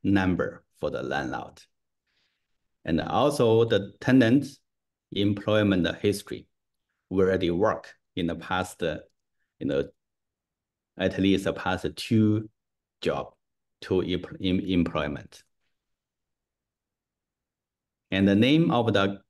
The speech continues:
bank, ba-, banking account. So usually some tenant,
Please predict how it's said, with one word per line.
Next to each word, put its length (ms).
bank, 380
ba-, 120
banking 400
account. 480
So 480
usually 500
some 480
tenant, 540